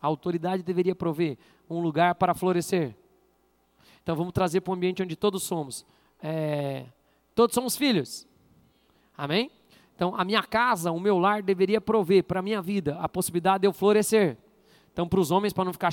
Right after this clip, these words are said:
chato florescer, porque eu não sou uma florzinha, né? Então, um lugar em que você achar a sua verdadeira identidade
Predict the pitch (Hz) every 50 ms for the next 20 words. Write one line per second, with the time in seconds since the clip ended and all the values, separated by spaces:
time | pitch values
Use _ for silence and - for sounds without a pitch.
0 | - _ - 180 - - - 185 170 160 - - 190 196 190 - 175 170 160 -
1 | 175 175 165 - 170 165 156 143 131 175 220 240 214 147 - - - - _ _
2 | _ _ _ _ _ _ _ _ _ - 139 147 160 185 214 240 208 - _ _
3 | _ - - 190 214 233 226 214 202 185 185 190 180 170 185 196 220 214 202 208
4 | - 214 208 196 - - - 214 208 - 233 214 202 214 202 202 185 190 214 233
5 | 233 233 - 220 226 247 240 208 147 110 104